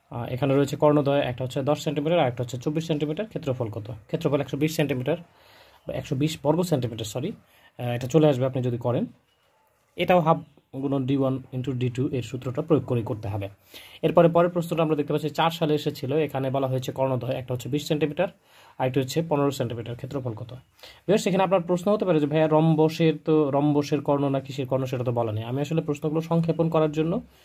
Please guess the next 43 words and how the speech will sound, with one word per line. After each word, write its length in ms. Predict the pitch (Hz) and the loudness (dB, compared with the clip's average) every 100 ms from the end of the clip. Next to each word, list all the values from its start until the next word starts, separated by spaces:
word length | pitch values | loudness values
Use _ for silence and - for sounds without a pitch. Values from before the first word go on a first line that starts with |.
| _ _ | _ _
এখানে 200 | 147 147 | -2 0
just 260 | 156 220 - | 0 -2 0
কর্ণদ্বয় 400 | 160 147 143 131 | 4 4 4 2
দিয়েছি, 360 | 120 113 104 117 | 0 -4 -4 -6
মানে 180 | 127 131 | -4 -2
এটা 120 | 156 | 2
মূলত 240 | 170 170 | 2 2
কিন্তু 260 | 170 170 196 | -2 -2 -4
সেম 260 | - 165 | 0 0
কোশ্চেন 360 | 156 170 170 320 | 2 -2 -2 -2
এই 160 | 190 170 | 0 0
প্রশ্নটার 420 | 170 165 156 127 | 0 0 2 2
মতোই। 280 | 110 110 107 - - - - - | 0 -4 -8 -10 -20 -20 -20 -8
এখানে 240 | 135 165 175 | 0 4 4
যেমন 160 | 180 | 6
রম্বসের 340 | 170 165 165 170 | 4 4 2 4
কর্ণদ্বয় 380 | 175 170 165 | 4 6 4
ছিল, 180 | 160 175 | 2 0
এখানেও 320 | 190 147 170 | 0 0 0
রম্বসের 380 | 175 143 131 139 | 2 0 0 -2
কর্ণদ্বয় 360 | 135 131 127 175 | -2 -2 0 -2
থাকবে। 240 | 139 117 | -2 -4
আপনাদের 260 | 117 123 123 | -2 -2 -2
প্রশ্নে 280 | 143 147 160 | -4 -2 -2
অবশ্যই 240 | 143 185 | -2 0
রম্বস 480 | 170 127 127 - 160 | 0 0 -4 -6 -6
না 140 | 190 - | -6 -6
ট্রাপিজিয়াম 480 | - 143 131 131 196 | -4 -2 -2 -2 -2
সেটার 260 | - 120 120 | -4 -10 -4
কর্ণ, 360 | 135 135 139 214 - _ _ _ _ _ _ - | 0 2 2 -2 -6 _ _ _ _ _ _ -10
মানে 100 | 107 | -2
কার 240 | 139 160 | 2 2
কর্ণ 240 | 170 196 | 4 2
সেটা 240 | 285 147 147 | 2 0 -2
অবশ্যই 300 | 131 127 170 | -2 -2 0
উল্লেখ 180 | 127 117 | 0 0
করা 200 | 113 117 | -4 -4
থাকবে। 280 | 113 98 107 _ _ _ _ _ _ _ _ _ - | -8 -8 -14 _ _ _ _ _ _ _ _ _ 0
তো 60 | 156 | 2
এটা 200 | 160 190 | 4 6
রম্বসের 420 | 180 160 160 170 | 6 6 4 2
কর্ণদ্বয় 400 | 165 131 117 113 | 2 2 -2 -6
ছিল। 300 | - 120 | -10 -12